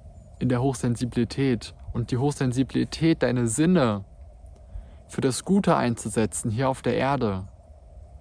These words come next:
Für die Menschen, für das Wohl, für die Liebe. Ich persönlich spüre durch meine Hochsensibilität die Verbindung zur göttlichen Quelle.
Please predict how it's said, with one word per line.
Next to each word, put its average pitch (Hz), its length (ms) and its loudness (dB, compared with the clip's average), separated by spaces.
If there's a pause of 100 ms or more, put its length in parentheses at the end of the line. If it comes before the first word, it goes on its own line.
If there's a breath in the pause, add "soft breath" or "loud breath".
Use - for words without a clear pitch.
(1700)
Für - 160 -4
die 127 100 2
Menschen, 127 760 0 (200)
für - 160 -8
das 117 260 -2
Wohl, 127 500 4 (520)
für 127 160 -4
die 123 100 4
Liebe. 123 560 2 (220)
Ich 156 160 -4
persönlich 147 640 2 (440)
spüre 143 720 4 (720)
durch 143 240 -2
meine 135 240 2
Hochsensibilität 135 1200 0 (220)
die 131 120 0
Verbindung 139 520 2
zur 131 140 0
göttlichen 135 420 -2
Quelle. 117 440 0